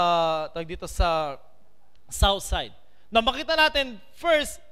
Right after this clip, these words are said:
si, ano lang, si Sanballat lang sa taas. Now, they are surrounded by the enemies. Okay? Lahat ng side, enemies are starting to gather and to plan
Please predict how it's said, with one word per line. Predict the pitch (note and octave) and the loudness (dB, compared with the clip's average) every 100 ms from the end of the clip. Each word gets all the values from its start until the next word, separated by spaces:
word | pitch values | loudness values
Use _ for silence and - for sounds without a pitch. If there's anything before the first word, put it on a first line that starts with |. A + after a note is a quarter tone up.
| - | -16
si, | - - - C#4 C4+ A#3+ - - - - - | -14 -4 2 4 2 -6 -14 -16 -16 -16 -8
ano | - A#3+ | -2 4
lang, | C#4 A#3+ D#3 - - G#3 | 6 6 4 -12 -14 -14
si | E3 B3+ B3 | -4 -2 -2
Sanballat | A3+ B3+ G#3 A#3 A#3+ | 2 2 6 4 4
lang | A#3 | -2
sa | A3 | -2
taas. | A3 G#3 - | -2 -4 2
Now, | C4+ C4 G3+ - - | 4 4 2 -8 -10
they | D3+ | -2
are | A#3+ A#3 | -2 -2
surrounded | - G3+ A3 B3 B3+ G#3 B3 G3+ E3 - - | -4 0 4 4 2 0 0 0 -10 -14 -12
by | D#3 F3 | -4 -4
the | F#3+ | -2
enemies. | F3 F3 D3+ - - - - - - - | -6 -6 -12 -14 -14 -16 -16 -16 -16 -10
Okay? | - G#3 - - E3 | -4 -4 -6 -16 -2
Lahat | F#3+ G#3+ A3+ D4+ D4+ A#3 | 0 0 4 4 4 -4
ng | A#3+ A#3 | -4 -4
side, | - B3+ A#3 G#3 - - - | 4 8 8 6 -2 -16 -2
enemies | A#3 A#3+ A#3+ A3+ | -2 0 -6 -4
are | G3 | -2
starting | - - G#3+ G#3 G#3+ G3+ F#3 | -2 0 0 0 -6 -8 -8
to | - F3+ | -12 0
gather | F#3+ F#3 F3 E3+ D#3+ - - | 2 2 0 -4 -6 -12 -6
and | F#3 F#3 | -6 -6
to | G#3 | -8
plan | - A3 G#3+ G#3 | 0 6 6 4